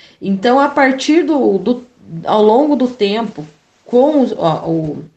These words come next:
a oficialização do, do trabalho do tradutor e intérprete de Libras quanto profissão, nós conseguimos trazer da inserção para a inclusão.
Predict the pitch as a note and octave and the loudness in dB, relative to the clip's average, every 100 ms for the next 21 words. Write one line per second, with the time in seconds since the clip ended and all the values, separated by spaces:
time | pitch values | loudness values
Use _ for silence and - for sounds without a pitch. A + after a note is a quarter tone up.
0 | _ _ _ D#3+ - A#3 F#3+ F#3+ G3+ G#3+ | _ _ _ -14 -8 -6 -4 -4 -6 -6
1 | G#3+ G3+ F3 F3+ F#3 A3 F#3+ F3 G3+ E3+ | -4 -4 -4 -8 -6 -4 -2 -2 -2 -4
2 | E3+ F#3 F#3 F3+ F3 F3 F3 E3 D#3+ E3 | -6 -6 -6 -6 -8 -8 -8 -8 -8 -8
3 | E3+ E3+ - - G3+ G#3 - D#3+ - - | -8 -8 -10 -10 -10 -10 -14 -16 -10 -6
4 | A3 A#3+ - - _ G3 G3 A3+ A3+ G#3 | -6 -8 -20 -20 _ -6 -4 -6 -6 -6
5 | A3 B3+ A#3+ A#3+ A#3+ G3 G#3+ G#3 D#3 E3 | -4 -4 -4 -4 -4 2 2 2 0 -4
6 | D#3+ - C4+ G4+ - - A3 G3 - - | -6 -2 0 0 -2 0 0 0 -6 -2
7 | F3 F3+ D#4 - _ _ _ _ A3 G#3 | 0 0 -4 -10 _ _ _ _ 0 2
8 | F#3+ - A#3+ F4 F#4 - D4+ B3 F#3 F3 | 0 0 2 4 2 2 2 2 2 0
9 | D#3 | 0